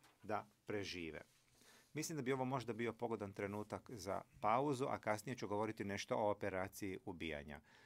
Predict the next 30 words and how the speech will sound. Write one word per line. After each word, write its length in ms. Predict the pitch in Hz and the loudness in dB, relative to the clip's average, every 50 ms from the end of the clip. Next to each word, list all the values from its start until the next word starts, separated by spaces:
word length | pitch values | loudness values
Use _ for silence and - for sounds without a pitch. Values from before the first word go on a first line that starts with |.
| - - _ | -20 -18 _
Sudac 340 | - - 151 147 143 127 - | -4 -2 0 0 0 0 2
Ori, 260 | 139 139 131 131 135 | 4 4 6 6 6
ostavljam 540 | 127 131 123 - - 135 110 107 104 98 - | 6 6 6 4 2 2 2 2 2 0 2
to 140 | - 113 | 2 4
u 160 | 104 104 98 90 | 4 4 4 6
vašim 420 | 98 101 104 101 - 131 110 87 | 4 4 4 4 0 -2 -2 -2
rukama. 520 | 82 73 71 - - 87 92 104 117 117 | -2 -4 -2 -2 -4 -2 0 0 0 0
Imamo 500 | 110 101 98 90 85 82 80 80 85 - - 127 - - _ _ _ _ _ _ | 0 -2 -2 -2 -2 0 0 0 -2 -4 -6 -12 -16 -18 _ _ _ _ _ _
nešto 460 | - 143 110 101 107 107 - - 117 98 | -12 -4 -2 -2 -2 -2 0 -2 -2 0
fleksibilnosti, 1000 | - 104 101 - - 104 95 101 110 117 120 120 110 95 - 113 98 90 85 - - - - - - _ - | 0 -2 -2 0 -2 -2 0 0 0 2 2 0 0 0 -2 -2 -2 -2 -4 -6 -10 -18 -20 -20 -20 _ -6
imate 280 | 110 107 110 113 123 | -4 -2 -2 2 2
još 180 | 113 107 - - | 0 0 2 2
pet 260 | - 120 117 113 - | 4 4 4 4 0
minuta 560 | 117 110 113 135 151 165 156 - 101 85 82 | -2 0 0 0 0 0 2 2 2 2 2
dok 220 | 90 90 90 85 - | 0 -2 -4 -4 -4
ne 100 | 98 92 | -6 -6
navršimo 460 | 90 85 95 87 - - 90 82 82 | -4 -4 -4 -4 -6 -8 -10 -10 -10
sat 320 | - - 107 90 87 - | -6 -4 -2 -4 -2 -4
vremena 480 | 95 90 87 82 82 82 82 80 - - | -6 -6 -6 -6 -8 -8 -8 -8 -8 -8
sjednice, 480 | - - 98 92 104 123 123 120 - 147 | -6 -4 -4 -4 -2 -4 -4 -2 -2 0
ali 100 | 147 156 | 2 0
ako 180 | 170 - 202 | 0 0 0
mislite 420 | 180 175 170 147 - 139 - 131 110 | 0 0 0 0 0 2 2 4 4
da 80 | 117 | 6
je 80 | 113 113 | 6 6
ovo 140 | 113 107 98 | 6 4 4
bolji 300 | 92 104 107 101 98 90 | 4 2 4 4 2 0
trenutak, 540 | - 90 85 90 95 92 - 98 95 - | -2 -4 -4 -4 -6 -6 -6 -8 -8 -6
u 60 | 95 82 | -6 -6
redu. 320 | 76 67 67 67 80 | -4 -6 -6 -8 -12